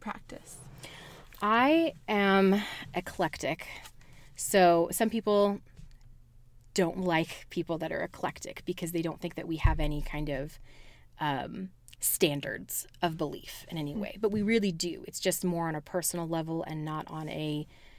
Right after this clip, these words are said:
Speaker 2: everybody that practices this way does things this way. It's, "This is my practice. This is the way that I always do it. So that's the way that I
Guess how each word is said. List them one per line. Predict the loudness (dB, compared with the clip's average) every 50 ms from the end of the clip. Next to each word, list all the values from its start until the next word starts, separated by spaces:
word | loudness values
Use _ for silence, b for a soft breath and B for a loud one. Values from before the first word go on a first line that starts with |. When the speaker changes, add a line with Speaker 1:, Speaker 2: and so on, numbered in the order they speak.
| b b b b b b b b b b -20 -12 0 4
Speaker 2:
everybody | 6 8 8 8 8 8 8 8
that | 4 4
practices | 0 0 0 0 0 -4 -4 -4 -4 -2 -2
this | -2 -2 0
way | 0 0 0 0
does | 0 -2 -2 -2
things | -4 -4 -4 -4 -4 -4
this | -4 -4 -4 0
way. | 0 2 4 4 4 4 2 -2
It's, | -4 -6 -6 -8 -10
"This | -10 -10 -4 -2 -2 0
is | 0 0 0
my | 0 0
practice. | 0 0 -2 -2 -2 -4 -10 -10
This | -8 -8 -8 -6
is | -6 -6
the | -4 -4
way | -4 -4
that | -6 -4 0
I | 4 6 6 6
always | 6 4 2 -2 -4 -6 -6
do | -6 -4 -4
it. | -4 -6 -6
So | -6 -6 -4 -2
that's | -2 -2 -2 -2 -6
the | -6 -4
way | -4 -4 -4
that | -4 -6 -8 -8 -16 -12 -8
I | -8 -6 -4 -4 -6 -6 -8 -12